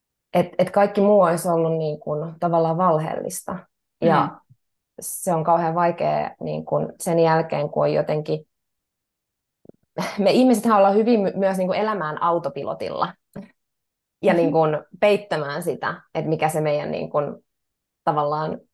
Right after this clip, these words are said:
Speaker 1: että mitä me tarvittaisiin ja mitä me haluttaisiin. Mutta et sit jotenkin kun pääsee sen äärelle, ja mä just väitän, että, tai sanon, että mun, munkin kohdalla noi kuolemat ja, ja, ja niin kuin myös ne syntymät on niin kuin tuonut, tuonut sitä niin kuin enemmän sitä,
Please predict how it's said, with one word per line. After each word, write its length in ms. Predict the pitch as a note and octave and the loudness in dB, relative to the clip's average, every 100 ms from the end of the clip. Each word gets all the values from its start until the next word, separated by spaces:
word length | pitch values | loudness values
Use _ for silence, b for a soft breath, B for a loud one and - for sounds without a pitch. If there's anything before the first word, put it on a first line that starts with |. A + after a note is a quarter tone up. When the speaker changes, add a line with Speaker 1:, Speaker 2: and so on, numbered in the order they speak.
| _ _ - | _ _ -12
Speaker 1:
että 180 | D#3 | -4
mitä 180 | E3+ E3 | 0 2
me 80 | D#3+ | 2
tarvittaisiin 720 | E3 D#3+ - F#3 - - D#3 | 2 2 2 0 -2 -4 -2
ja 20 | |
mitä 140 | D3+ D3 | 0 0
me 80 | |
haluttaisiin. 680 | D3+ D#3+ D#3+ F3+ - - F#3+ | 2 2 2 -2 -4 -4 -2
Mutta 160 | E3 E3 | -6 -6
et 60 | - | -6
sit 240 | F#3 - | -6 0
jotenkin 300 | F#3 F#3+ E3+ | 0 2 -2
kun 140 | D#3+ - | -6 0
pääsee 440 | F#3 F#3 F3 D3+ | 2 2 0 -4
sen 200 | D#3 D3 | -4 -6
äärelle, 580 | - F#3+ E3 D3+ D3 C#3+ | -2 0 0 0 -2 -4
ja 120 | D3 | -6
mä 180 | D3+ D3 - | -6 -8 -6
just 280 | D#3+ - | -8 -4
väitän, 380 | F3 E3 D#3+ D3 | 0 2 2 0
että, 380 | D#3 - D#3+ D#3 _ _ _ _ - | -2 -4 -6 -6 _ _ _ _ 0
tai 120 | D#3+ | 4
sanon, 360 | F3 F3+ D#3+ | 6 4 4
että 220 | D#3 D#3 D#3+ | 2 0 0
mun, 300 | D#3 D#3 - | 2 2 0
munkin 360 | E3 E3+ E3 D#3+ | 0 0 0 2
kohdalla 400 | D#3+ D#3 D3 C#3+ | 2 2 0 0
noi 180 | D3 | -4
kuolemat 540 | D3 E3 D#3 D3 D#3 D#3+ | 0 2 2 0 -4 -6
ja, 220 | C#3 C#3+ _ | -8 -8 _
ja, 300 | - D3+ - - | -6 -4 -6 -4
ja 180 | D3 D3 | -4 -2
niin 240 | C#3+ D#3 | -2 -2
kuin 240 | D3+ D#3 - _ - | -2 -4 -6 _ -8
myös 280 | D#3+ D#3 | -4 -2
ne 80 | D#3 | -4
syntymät 560 | D#3 E3+ E3+ D3 D3+ D3 | 0 2 2 0 -2 -4
on 80 | C#3 | -4
niin 120 | C#3 | -4
kuin 120 | D#3 | -2
tuonut, 480 | E3+ D#3+ D3 - _ _ _ _ _ _ _ _ _ _ _ | 2 2 2 -4 _ _ _ _ _ _ _ _ _ _ _
tuonut 320 | G3+ F#3+ E3 D#3+ | 2 4 2 0
sitä 280 | E3+ D#3+ | -4 -2
niin 200 | D3+ D3+ | -4 -4
kuin 140 | D3+ D#3 | -4 -6
enemmän 480 | E3+ E3+ D#3 D3 D#3 | -4 -4 -4 -6 -6
sitä, 380 | D3 D3 D3 | -6 -4 -6